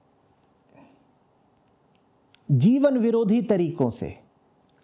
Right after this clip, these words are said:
बड़े काले तरीकों से पैसा कमाया है और फिर बुला करके किसी को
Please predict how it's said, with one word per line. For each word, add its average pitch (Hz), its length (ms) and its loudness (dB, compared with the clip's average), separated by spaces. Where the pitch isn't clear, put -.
बड़े 233 320 2
काले 240 400 0
तरीकों 214 400 0
से 214 160 0
पैसा 190 320 2
कमाया 180 440 0
है 101 240 -4
और 233 280 0
फिर - 340 -4
बुला 208 380 0
करके 233 340 0
किसी 220 340 0
को 233 460 -2